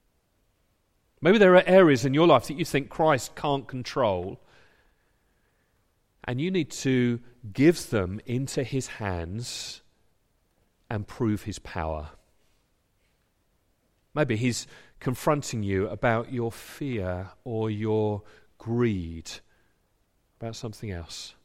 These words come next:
Maybe he's calling and commissioning you to really be his witness. Just thrilled by the way that came through as we worshipped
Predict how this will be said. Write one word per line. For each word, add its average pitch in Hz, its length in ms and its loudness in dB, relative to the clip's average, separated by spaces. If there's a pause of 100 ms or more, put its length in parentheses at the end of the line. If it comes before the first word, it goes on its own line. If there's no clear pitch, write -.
(1040)
Maybe 135 180 -2
he's 127 300 -2 (320)
calling 151 760 -4 (100)
and 110 560 -6 (380)
commissioning 113 760 -8
you 85 480 -6 (380)
to 110 100 -6
really 104 380 0
be 98 460 -4
his 95 600 -8 (300)
witness. 92 760 -12 (760)
Just - 140 -14
thrilled 98 240 -2
by 92 80 -6
the 95 80 -4
way 101 120 -2
that 95 280 -10
came 101 260 -8
through 87 300 -8
as 82 140 -12
we 98 60 -12
worshipped 92 720 -12